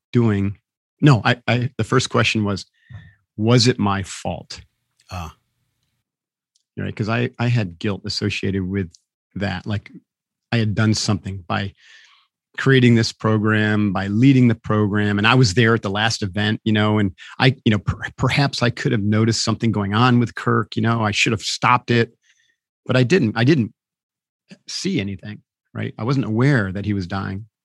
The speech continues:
Speaker 1: but I had a lot of guilt associated with it. So I said, "Was it my fault?" And as soon as I asked the question, the shaman turned to the interpreter, and then the interpreter turned to me, and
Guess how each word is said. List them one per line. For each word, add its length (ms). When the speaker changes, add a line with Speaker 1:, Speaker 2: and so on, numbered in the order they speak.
Speaker 1:
but 80
I 60
had 180
a 40
lot 120
of 140
guilt 240
associated 560
with 100
it. 60
So 180
I 60
said, 220
"Was 180
it 80
my 160
fault?" 440
And 240
as 80
soon 200
as 120
I 80
asked 220
the 40
question, 440
the 40
shaman 440
turned 500
to 240
the 160
interpreter, 600
and 100
then 140
the 60
interpreter 420
turned 300
to 40
me, 400
and 220